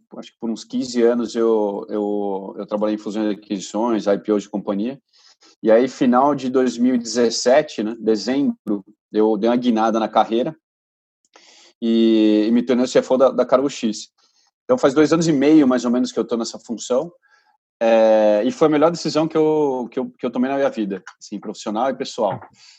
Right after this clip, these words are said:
Acho que é uma, é um, é uma, quer dizer, é uma satisfação, né, poder trabalhar numa empresa como essa,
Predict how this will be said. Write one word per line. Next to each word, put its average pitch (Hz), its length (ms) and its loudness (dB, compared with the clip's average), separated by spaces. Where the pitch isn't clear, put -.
Acho - 120 -20
que 131 80 -6
é - 20 0
uma, 131 500 2
é 117 80 -2
um, 120 140 -6
é 120 60 -4
uma, 135 600 -2
quer 123 60 -16
dizer, 113 240 -6
é 113 80 -10
uma 135 100 0
satisfação, 147 960 -2
né, 110 180 -10
poder 117 320 -6
trabalhar 120 420 4
numa 135 120 -2
empresa 123 280 -2
como 113 320 -4
essa, 147 340 -8